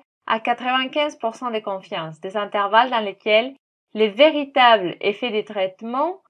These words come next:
se trouve avec quatre-vingt-quinze pour cent de probabilité. Je ne vais pas rentrer dans les détails sur la façon de calculer ces intervalles de confiance,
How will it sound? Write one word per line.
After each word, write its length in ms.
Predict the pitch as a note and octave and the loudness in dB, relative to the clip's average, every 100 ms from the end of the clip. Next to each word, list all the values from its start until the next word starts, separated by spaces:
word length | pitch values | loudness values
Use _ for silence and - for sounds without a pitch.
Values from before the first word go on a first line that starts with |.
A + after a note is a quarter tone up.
| - | -18
se 180 | - | -4
trouve 460 | C4+ C4+ C4+ C#4+ - - | -4 0 0 0 -2 2
avec 500 | A3 A#3 A#3 - _ | 2 2 -4 -8 _
quatre-vingt-quinze 840 | B3+ B3 C4+ B3+ C#4 C#4+ C#4+ B3+ | -10 -6 -6 -2 -2 0 -4 -4
pour 180 | - A3+ | -8 -10
cent 160 | - A#3 | -6 -4
de 100 | G#3 | -4
probabilité. 800 | - G3 G3 F3+ E3+ D#3 D3+ D#3 _ _ | -6 -2 -2 -2 -12 -14 -16 -16 _ _
Je 100 | G3 | -6
ne 140 | A#3+ | -2
vais 160 | A#3+ A#3+ | 2 2
pas 180 | B3 E4 | 6 6
rentrer 320 | C#4+ B3 B3 | 6 -2 -2
dans 160 | A3 G#3+ | 0 0
les 100 | G3+ | 0
détails 420 | G3+ G3+ B3+ C#4+ | 0 2 2 2
sur 180 | C#4+ A#3+ | 0 4
la 160 | A3 | 4
façon 400 | G#3+ A#3+ B3 D#4 | 4 0 -2 -8
de 80 | C#4+ | -4
calculer 500 | C4 A#3 A3 B3 A#3+ | 0 0 0 -2 -2
ces 200 | B3+ A#3 | -2 -4
intervalles 500 | A#3 G#3 G3+ G#3 G#3+ | -4 0 -2 4 2
de 60 | G#3 | 2
confiance, 640 | G#3 G3 G3 G#3 F#3+ F3+ | -6 -8 -6 -6 -6 -10